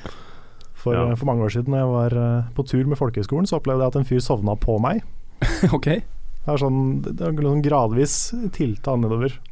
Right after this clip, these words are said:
Speaker 1: Til slutt bare havna i fanget mitt, og jeg bare, «Ja, jeg kjenner ikke den fyren her.» Så.
Speaker 3: Ja, ja.
Speaker 1: Ja, ja.
Speaker 2: <laughs> Det er greit.
Speaker 1: Ja, ja, det er
Speaker 2: Ja.
Speaker 1: sånt skjer.
Speaker 2: Ja.
Speaker 3: Stilig.
Speaker 2: Ja, jeg har et spørsmål fra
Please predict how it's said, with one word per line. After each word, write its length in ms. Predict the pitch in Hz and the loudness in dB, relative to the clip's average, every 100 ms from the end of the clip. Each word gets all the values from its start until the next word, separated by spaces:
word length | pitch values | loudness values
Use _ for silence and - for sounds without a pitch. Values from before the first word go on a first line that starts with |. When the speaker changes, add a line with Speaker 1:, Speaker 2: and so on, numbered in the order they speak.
| - | -8
Speaker 1:
Til 400 | - - - - | 0 0 0 0
slutt 220 | 156 123 131 | 0 0 2
bare 160 | 123 | 2
havna 300 | 120 120 107 117 | 2 2 2 2
i 20 | |
fanget 220 | 117 101 | 2 2
mitt, 160 | 120 120 | 0 0
og 60 | |
jeg 60 | 113 | -2
bare, 120 | 107 156 | 0 0
«Ja, 120 | 226 | 0
jeg 60 | 165 | 0
kjenner 160 | 123 110 | 0 0
ikke 140 | 107 | -2
den 20 | |
fyren 200 | 113 - 131 | -2 0 -2
her.» 80 | 135 | -2
Så. 200 | 156 71 - - | -4 -4 -4 -6
Speaker 3:
Ja, 140 | - - | -4 -2
ja. 120 | 117 98 - - - - - - - | -2 -4 -8 -12 -14 -16 -16 -12 -4
Speaker 1:
Ja, 120 | 214 | -4
ja. 540 | - - - - - 127 | -2 -6 -6 -8 -2 -2
Speaker 2:
<laughs> 1200 | - - - - - - - - - - - - | -2 -10 -12 -10 -10 -10 -10 -12 -14 -14 -12 -2
Det 80 | 208 | 0
er 80 | 214 | 2
greit. 400 | 98 - - - | 2 0 -6 0
Speaker 1:
Ja, 120 | 190 | 2
ja, 80 | 233 - | 2 0
det 140 | 160 | 0
er 80 | 180 | 2
Speaker 2:
Ja. 80 | 180 | 2
Speaker 1:
sånt 160 | 170 165 | 0 0
skjer. 140 | 160 - - - | -2 -4 -16 -6
Speaker 2:
Ja. 140 | 110 120 | -4 -4
Speaker 3:
Stilig. 520 | - - 101 120 151 - - - - - - - - - - - - - | -4 -2 2 2 0 -6 -14 -16 -16 -16 -14 -14 -12 -10 -10 -10 -10 -2
Speaker 2:
Ja, 140 | - 170 - | 2 2 2
jeg 120 | - | 2
har 120 | 156 | 2
et 80 | 156 | 0
spørsmål 340 | - 151 151 143 | -2 -2 0 0
fra 180 | 151 | 2